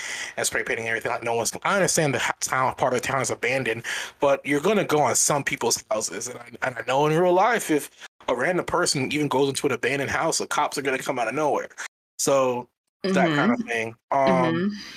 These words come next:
Speaker 1: but I do, I do feel like it, I don't think the s-,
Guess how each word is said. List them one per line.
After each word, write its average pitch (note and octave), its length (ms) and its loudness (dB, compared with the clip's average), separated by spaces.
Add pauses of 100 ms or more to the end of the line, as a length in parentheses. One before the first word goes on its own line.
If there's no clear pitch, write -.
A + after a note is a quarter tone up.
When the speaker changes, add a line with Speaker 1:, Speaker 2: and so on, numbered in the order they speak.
(880)
Speaker 1:
but D3 300 4
I D3 80 4
do, D#3+ 320 2
I D3 80 2
do D3+ 260 2
feel C#3 360 0
like B2+ 240 0
it, C#3 180 0
I D#3 80 4
don't G#3 240 2
think F3+ 280 2
the C#3+ 100 0
s-, - 260 -2